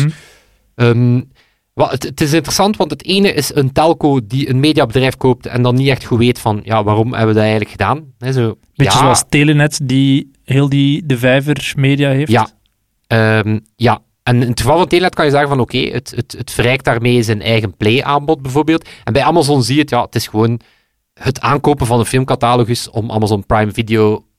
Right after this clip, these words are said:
Speaker 2: veilig te stellen om. Maar bij A T en T was dat zo van, ja, oké,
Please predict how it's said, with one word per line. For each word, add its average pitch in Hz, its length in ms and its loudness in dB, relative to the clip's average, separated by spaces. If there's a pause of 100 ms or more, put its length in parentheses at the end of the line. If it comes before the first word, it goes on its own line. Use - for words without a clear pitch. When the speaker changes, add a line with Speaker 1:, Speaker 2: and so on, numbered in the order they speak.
(220)
Speaker 2:
veilig 110 300 -2
te - 80 -14
stellen 104 400 -2
om. 113 220 0 (520)
Maar 110 140 -2
bij 113 240 -2
A 117 60 0
T - 80 -6
en 117 120 0
T - 80 -4
was 139 160 2
dat 131 100 0
zo 131 120 -2
van, 113 180 0
ja, 113 200 0
oké, 113 440 -4